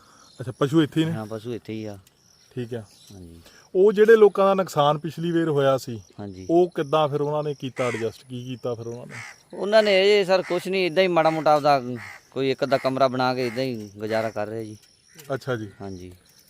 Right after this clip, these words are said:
Speaker 1: ਹੁਣ ਫਿਰ ਦੋ ਸਾਲ ਬਾਅਦ ਖਤਰਾ ਵੱਧ ਗਿਆ।
Speaker 2: ਹਾਂਜੀ, ਹਾਂਜੀ।
Speaker 1: ਇਹ ਜ਼ਮੀਨਾਂ ਜਿਹੜੀਆਂ ਆ, ਇਹ ਦਰਿਆ ਦੇ ਵਿੱਚ ਨਹੀਂ ਹੈਗੀ ਆਹ ਸਾਰੀ ਜ਼ਮੀਨ, ਇਹ ਵਿਚਲੀ ਆ?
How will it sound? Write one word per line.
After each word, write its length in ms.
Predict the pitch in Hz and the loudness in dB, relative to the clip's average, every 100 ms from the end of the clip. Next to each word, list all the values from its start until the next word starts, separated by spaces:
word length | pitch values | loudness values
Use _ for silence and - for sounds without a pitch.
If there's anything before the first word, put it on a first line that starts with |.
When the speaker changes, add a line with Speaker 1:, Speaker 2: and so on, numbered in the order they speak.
| - | -6
Speaker 1:
ਹੁਣ 100 | 143 | -6
ਫਿਰ 240 | 135 147 160 | 0 2 2
ਦੋ 200 | 139 139 | 2 2
ਸਾਲ 240 | 135 131 | 2 2
ਬਾਅਦ 180 | 131 127 | 2 0
ਖਤਰਾ 300 | 131 123 120 | -4 -4 -4
ਵੱਧ 180 | 120 120 | -4 -6
ਗਿਆ। 220 | 127 117 | -10 -12
Speaker 2:
ਹਾਂਜੀ, 280 | 110 104 95 | -12 -10 -12
ਹਾਂਜੀ। 240 | 95 90 87 _ _ _ _ _ | -14 -18 -20 _ _ _ _ _
Speaker 1:
ਇਹ 240 | 208 240 269 | 0 2 2
ਜ਼ਮੀਨਾਂ 520 | 208 196 185 208 240 | 2 4 4 6 4
ਜਿਹੜੀਆਂ 320 | 233 247 262 | 4 4 6
ਆ, 360 | 220 139 123 127 | 6 6 4 2
ਇਹ 120 | 196 220 | 0 2
ਦਰਿਆ 460 | 185 160 139 156 | 6 8 8 8
ਦੇ 140 | 185 226 | 6 4
ਵਿੱਚ 280 | 151 151 | 2 2
ਨਹੀਂ 200 | 233 262 | 2 6
ਹੈਗੀ 220 | 220 233 254 | 6 6 6
ਆਹ 220 | 220 226 | 8 6
ਸਾਰੀ 280 | 220 220 226 | 6 4 4
ਜ਼ਮੀਨ, 320 | 202 190 190 | 2 2 4
ਇਹ 160 | 196 | 4
ਵਿਚਲੀ 380 | 160 165 190 220 | 4 4 4 4
ਆ? 100 | 214 | 4